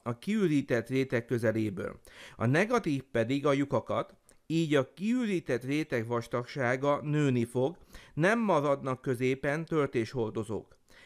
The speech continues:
Ekkor olyan vastag a kiürített réteg, hogy nem tud diffúziós áram folyni rajta keresztül, csak a kisebbségi töltéshordozók drift árama, ami nagyon kicsi, tehát a P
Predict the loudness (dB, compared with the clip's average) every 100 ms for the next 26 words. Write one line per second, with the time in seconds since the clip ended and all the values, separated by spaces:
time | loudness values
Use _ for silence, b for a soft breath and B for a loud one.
0 | B _ -2 -2 -4 0 4 4 2 2
1 | 4 4 4 2 2 -2 0 -2 -2 -2
2 | 0 -2 -4 -6 -2 0 0 0 -2 -4
3 | B B 0 2 4 4 0 -2 -4 -2
4 | -4 -2 -2 0 4 4 4 0 -4 -2
5 | 0 2 0 0 0 2 2 2 2 2
6 | 0 -4 -2 -2 -4 -4 -2 -2 -4 B
7 | B B 0 0 -2 -4 -4 -2 -2 0
8 | -2 -2 0 0 2 -2 -2 -2 0 0
9 | 0 -2 -2 -2 -2 -2 -2 2 4 4
10 | 2 0 -2 -10 -2 0 2 4 2 0
11 | -4 -6 -4 -4 B B B -2 0 0
12 | 0